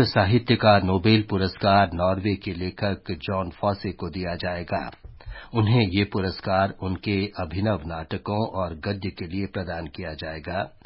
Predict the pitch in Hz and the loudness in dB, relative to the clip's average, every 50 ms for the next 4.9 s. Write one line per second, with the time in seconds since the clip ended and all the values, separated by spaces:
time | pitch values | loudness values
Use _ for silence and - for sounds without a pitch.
0 | - - _ _ _ _ - - - 117 104 - - 107 101 - - 131 117 101 | -20 -20 _ _ _ _ -8 -2 0 0 0 2 0 0 0 0 0 -2 -2 -2
1 | 80 76 101 95 101 101 104 98 95 92 90 92 101 107 - - - - - - | -2 -4 -2 -2 0 0 0 0 -2 -2 -2 -4 -4 -6 -8 -12 -20 -20 -18 -14
2 | - - 120 110 - - - 131 104 90 87 104 98 - 92 90 98 101 98 - | -4 -2 -2 -2 -2 -2 -2 -2 0 0 -2 -4 -4 -4 -4 -4 -2 -2 -2 -4
3 | 107 95 - 98 104 104 104 95 90 90 90 90 90 90 - 98 92 - - 107 | -6 -6 -4 -4 -2 -2 0 -2 -2 -2 -4 -4 -4 -4 -4 -6 -8 -6 -4 -4
4 | 95 92 92 92 87 92 90 85 - - 92 85 - - 98 82 62 - | -4 -4 -4 -4 -6 -6 -8 -8 -8 -10 -10 -8 -6 -6 -6 -6 -8 -12